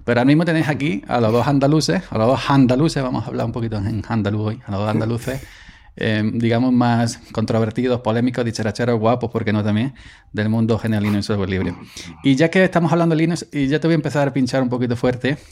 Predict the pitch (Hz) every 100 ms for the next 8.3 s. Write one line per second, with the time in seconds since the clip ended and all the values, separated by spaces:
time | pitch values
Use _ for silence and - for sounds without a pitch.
0 | - 117 123 120 120 113 113 117 110 104
1 | 104 104 - - - 107 107 104 101 107
2 | 104 107 113 104 98 - _ - 240 143
3 | 151 139 104 104 - 139 127 120 110 110
4 | - 113 117 113 113 117 117 - 113 117
5 | - - - - - - 117 135 139 135
6 | 127 123 139 - - - _ _ _ -
7 | 113 117 131 139 120 120 135 127 113 113
8 | 123 151 156